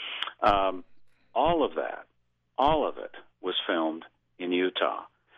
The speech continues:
So when you see Charlton Heston as John the Baptist baptizing the early Christian converts, he's baptizing them in the Colorado River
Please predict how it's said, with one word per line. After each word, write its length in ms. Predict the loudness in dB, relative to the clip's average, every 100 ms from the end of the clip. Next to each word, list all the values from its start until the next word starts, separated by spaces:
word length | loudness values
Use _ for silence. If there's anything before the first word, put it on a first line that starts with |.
| -18 -14 -10 -2
So 360 | 2 4 2 -2
when 260 | 0 0 2
you 120 | 0 0
see 120 | -2
Charlton 420 | 0 2 0 0
Heston 380 | 0 0 0 -2
as 80 | 0
John 300 | 0 0 -2
the 60 | 0
Baptist 540 | 0 0 -2 -2 -2 0
baptizing 760 | 0 0 0 0 0 -2 -2
the 140 | 0 2
early 320 | 2 2 0
Christian 460 | 0 -2 -2 -6 -2
converts, 600 | 0 0 0 0 -2 -10 -20 -20 _ -20 -20 _
he's 140 | -10 0
baptizing 640 | 2 2 2 0 0 -2
them 200 | 0 2
in 80 | 0
the 80 | 0
Colorado 640 | 2 2 2 2 2 2
River 400 | 2 0 -4